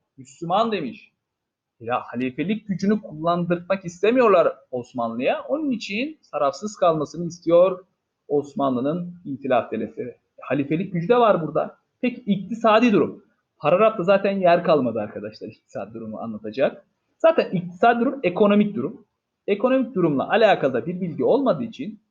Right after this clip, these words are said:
cevabımız direkt Dominik oluyor sevgili arkadaşlar. Hemen yirmi sekizinci soruya geçiş yapalım. Verilen durumlar Kurtuluş Savaşı'nın aşağıdakilerden hangisi üzerine yansımalarına örnektir?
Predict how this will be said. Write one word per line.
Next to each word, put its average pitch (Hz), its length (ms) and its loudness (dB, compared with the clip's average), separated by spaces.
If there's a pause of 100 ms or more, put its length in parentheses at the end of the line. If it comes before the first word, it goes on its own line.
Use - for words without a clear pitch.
(160)
cevabımız 180 720 2
direkt 214 480 -2 (140)
Dominik 180 720 0
oluyor 143 480 0
sevgili 143 800 -8 (140)
arkadaşlar. - 560 -16 (1500)
Hemen 214 420 2
yirmi 208 300 -2
sekizinci 180 400 -6
soruya 170 640 0
geçiş - 280 -2
yapalım. - 320 -4 (1800)
Verilen 233 480 4
durumlar 156 580 2
Kurtuluş 240 420 -2
Savaşı'nın 147 680 -2
aşağıdakilerden 226 800 0
hangisi 262 600 -4
üzerine 185 320 -2
yansımalarına 214 920 0
örnektir? 175 440 0